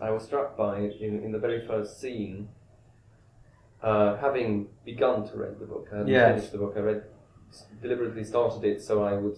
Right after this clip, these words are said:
Speaker 1: get the feel of the book and then
Speaker 2: Yes.
Speaker 1: the feel of the film and then
Speaker 2: Yeah.
Speaker 1: see what the book was like compared to the film.
Speaker 2: Yeah.
Speaker 1: But the first scene with the doctors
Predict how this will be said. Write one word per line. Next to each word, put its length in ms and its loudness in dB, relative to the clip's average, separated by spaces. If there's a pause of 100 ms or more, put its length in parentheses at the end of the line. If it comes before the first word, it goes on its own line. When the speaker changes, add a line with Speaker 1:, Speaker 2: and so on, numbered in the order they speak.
Speaker 1:
get 160 0
the 80 -6
feel 260 -8
of 100 -4
the 60 -12
book 220 0
and 100 -8
then 200 2
Speaker 2:
Yes. 380 4 (120)
Speaker 1:
the 100 -8
feel 180 -4
of 100 2
the 60 -10
film 360 0
and 80 -8
then 160 -2
Speaker 2:
Yeah. 240 4
Speaker 1:
see 60 -8
what 140 -10
the 60 -14
book 180 -8
was 80 -18
like 220 -6 (760)
compared 360 -6
to 80 -14
the 60 -16
film. 160 0
Speaker 2:
Yeah. 220 4 (680)
Speaker 1:
But 420 4 (540)
the 80 -10
first 540 4
scene 460 -4
with 320 -2
the 80 -8
doctors 420 2